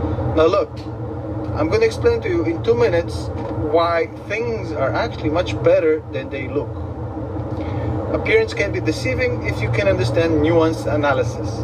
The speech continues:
And even though it's not easy to sell nuanced analysis on YouTube, I'm gonna try and do it. Although I'm not really selling it, I'm just giving it away, 'cause I don't sell nothing. So,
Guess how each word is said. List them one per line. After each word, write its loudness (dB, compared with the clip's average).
And 0
even 2
though 4
it's -2
not 0
easy 0
to 0
sell 4
nuanced 2
analysis 0
on 0
YouTube, -2
I'm 0
gonna 0
try 2
and -2
do 0
it. 0
Although 4
I'm 2
not -6
really -2
selling 0
it, -2
I'm -4
just -2
giving -2
it 0
away, 4
'cause 0
I 4
don't 0
sell 2
nothing. -2
So, 4